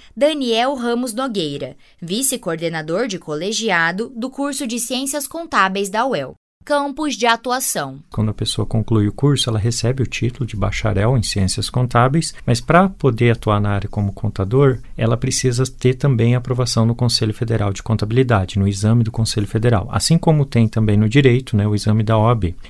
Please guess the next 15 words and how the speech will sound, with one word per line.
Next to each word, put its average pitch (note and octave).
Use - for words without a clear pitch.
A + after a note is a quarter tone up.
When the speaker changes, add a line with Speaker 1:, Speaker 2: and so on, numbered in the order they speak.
Speaker 2:
Então, C#3+
uma A2
vez C#3+
formado, C#3
você G2+
recebe A#2
o C#3
título A2+
de A2
bacharel, A#2+
mas B2
pra A2
poder A#2
assinar A2+
como, G2+